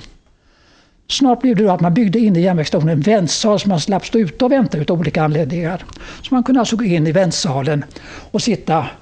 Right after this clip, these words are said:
och vänta utan någon anledning då. Snart kom en utgivare på att man kanske rent av här inne skulle kunna väcka intresse för min tidning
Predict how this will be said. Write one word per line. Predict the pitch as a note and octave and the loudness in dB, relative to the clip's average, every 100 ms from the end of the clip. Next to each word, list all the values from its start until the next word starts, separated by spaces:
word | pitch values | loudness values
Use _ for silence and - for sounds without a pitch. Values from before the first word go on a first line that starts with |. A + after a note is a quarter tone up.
| - - | -20 -6
och | E3+ | 0
vänta | F#3+ D3+ D#3+ | 0 0 -4
utan | D3+ D#3 | -2 -2
någon | D3+ E3+ | 0 0
anledning | F3 E3 D#3+ D#3+ | 0 -2 -4 -4
då. | F#3+ - - - - - _ _ _ | -4 -6 -14 -18 -20 -20 _ _ _
Snart | - C4 A#3+ | -2 0 0
kom | - A#3+ | 2 2
en | A#3+ | 2
utgivare | B3+ - E3+ E3+ F#3 | 0 0 0 2 0
på | F#3+ | 0
att | F3 - - - - _ _ | 0 -4 -20 -20 -20 _ _
man | - D3 | -4 -4
kanske | - A#2+ G#3+ | -4 -6 -2
rent | B3+ G3+ | 0 0
av | G3 | -2
här | F3 - F#3 G3+ | -4 -4 0 2
inne | C4 G3 | 2 2
skulle | - F#3 | 0 -2
kunna | E3 F3+ | 0 0
väcka | E3 F3+ - | 0 -2 0
intresse | E3+ E3+ G#3 - | -2 0 -2 -2
för | E3 | -2
min | F#3 F3+ D3+ | 0 2 2
tidning | A#3 D3+ | 2 2